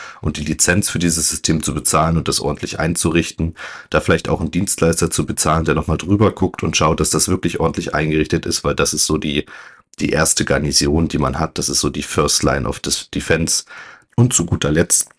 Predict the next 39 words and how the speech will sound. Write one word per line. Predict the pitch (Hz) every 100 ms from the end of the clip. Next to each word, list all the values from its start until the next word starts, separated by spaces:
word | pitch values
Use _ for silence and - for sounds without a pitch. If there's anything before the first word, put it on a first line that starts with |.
| _ -
lohnt | 90 120
es | 98 -
sich | 87
auf | 82 -
jeden | 82
Fall, | - 71
Strafverfolgungsbehörden | - 85 87 - - 82 80 - 78 78 78 78
einzuschalten, | 76 78 78 - 71 73 76 73 73 -
um | 82 80 80 80 - - - -
vielleicht | - -
sich | - -
selbst | - 117 - 80
nicht | 85
mehr | 71
zu | - 69
helfen, | 71 78 78
aber | 62 71 58
anderen | 82 85
Opfern | - - 73
zu | - 78
helfen, | 73 80 - 78 78 - - - - _ -
den | 78
Strafverfolgungsbehörden | - 80 - - 85 85 - 73 76 80
zu | - 76
helfen, | 73 80
zu | - -
ermitteln | 69 101 101 92 90 85
und | 82 80
eben | 78 - -
auch | -
zu | -
schauen, | - 76 76 78 76 -
dass | -
sich | 76 73 - - _
zur | - 92
Not | 196 202
bei | -
einem | 85 82
Systemwechsel | 78 - 85 90 76 76 - 76 73